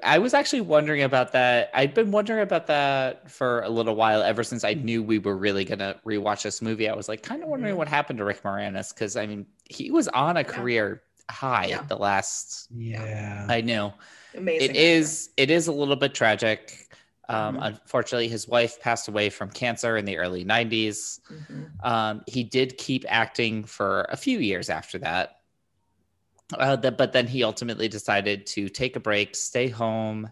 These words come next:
Speaker 1: be a single stay-at-home dad for his kids. Hundred percent understandable, and
Speaker 3: Yeah.
Speaker 1: good for him for being in a financial position to be able to do it. Absolutely.
Speaker 2: Yes.
Speaker 1: He did some voice work throughout the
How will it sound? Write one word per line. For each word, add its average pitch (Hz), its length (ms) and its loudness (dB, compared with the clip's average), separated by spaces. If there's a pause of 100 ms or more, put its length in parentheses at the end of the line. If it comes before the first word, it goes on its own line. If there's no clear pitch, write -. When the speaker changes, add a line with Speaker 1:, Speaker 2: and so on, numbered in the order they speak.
(140)
Speaker 1:
be 107 480 2
a 101 100 -4
single 110 380 -4
stay-at-home 104 480 0
dad 95 280 -2
for 92 140 -6
his 87 200 -8
kids. 117 540 -2 (360)
Hundred 147 280 2
percent 127 300 0
understandable, 101 920 2 (540)
and 95 340 -2
Speaker 3:
Yeah. - 160 -16 (400)
Speaker 1:
good 120 180 2
for 107 160 0
him 113 200 4
for 113 120 -2
being 101 600 -2
in 101 360 0
a 98 140 -2
financial 92 440 -4
position 98 380 -8
to 87 80 -16
be 101 140 0
able 92 160 -4
to 87 140 -12
do 87 180 -4
it. 143 260 0
Absolutely. 98 720 -2
Speaker 2:
Yes. - 720 -20
Speaker 1:
He 135 280 2
did 143 280 -2
some 123 200 -4
voice 147 340 -2
work 143 180 0
throughout 131 320 2
the 110 140 -6